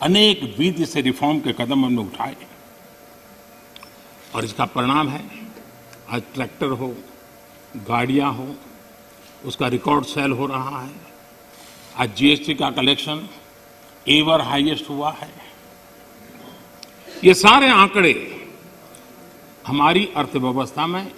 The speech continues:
जोश भर रही है। ये दिखाई दे रहा है कि नए जोश के साथ भारत की अर्थव्यवस्था उभर रही है, ये लहर हम दिखता है।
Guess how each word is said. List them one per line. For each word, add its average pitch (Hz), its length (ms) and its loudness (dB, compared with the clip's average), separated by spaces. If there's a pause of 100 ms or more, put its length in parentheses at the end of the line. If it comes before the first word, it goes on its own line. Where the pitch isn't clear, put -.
(220)
जोश 196 600 2 (140)
भर 110 120 -4
रही 147 440 0
है। 180 180 -8 (1080)
ये 151 100 4
दिखाई 170 420 4
दे 185 200 6
रहा 156 260 6
है 208 80 2
कि 196 60 -2
नए 160 300 6
जोश 143 340 0
के 160 120 -6
साथ 160 240 0
भारत 139 480 -6
की 156 60 -4
अर्थव्यवस्था 127 540 -8
उभर 104 320 -4
रही 143 340 0
है, 202 200 -6 (580)
ये 123 120 6
लहर 135 280 2
हम 143 180 -2
दिखता 117 320 -4
है। - 100 -14